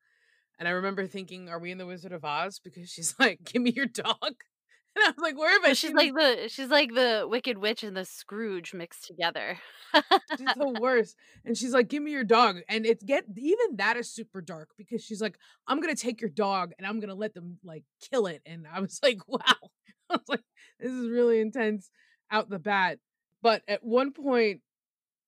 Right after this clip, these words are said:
Speaker 1: right before she enters the bank, she's talking to a woman and their child. And I'm assuming she's their landlord.
Speaker 2: Yeah, I think she's, well, I think she has a lot, like, she owns a lot of the town.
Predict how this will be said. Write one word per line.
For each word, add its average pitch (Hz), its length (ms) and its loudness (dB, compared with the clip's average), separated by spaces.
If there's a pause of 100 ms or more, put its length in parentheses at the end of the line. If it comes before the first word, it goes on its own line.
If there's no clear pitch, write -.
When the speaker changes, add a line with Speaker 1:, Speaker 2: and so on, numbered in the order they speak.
(120)
Speaker 1:
right 226 320 2
before 240 560 0
she 208 240 -8
enters 196 360 -12
the 190 140 -10
bank, 233 540 -4
she's - 360 -18
talking 233 520 -8 (120)
to 190 240 -12
a 165 80 -12
woman 196 360 -12
and 175 200 -14
their 160 140 -14
child. 147 680 -8 (360)
And 196 140 -2
I'm 202 140 -2
assuming 277 460 -4
she's 208 340 -6
their 165 180 -4
landlord. 202 640 -4 (340)
Speaker 2:
Yeah, 196 360 4 (160)
I 214 100 -8
think 294 280 0
she's, 403 460 -6 (220)
well, 247 260 0 (440)
I 220 100 -2
think 285 220 -10
she 359 160 -8
has 302 200 -2
a 269 80 -2
lot, 196 460 0
like, 202 240 -10
she 240 200 -6
owns 247 180 -4
a 226 60 -6
lot 160 220 0
of 143 100 -16
the 139 100 -10
town. 127 420 -14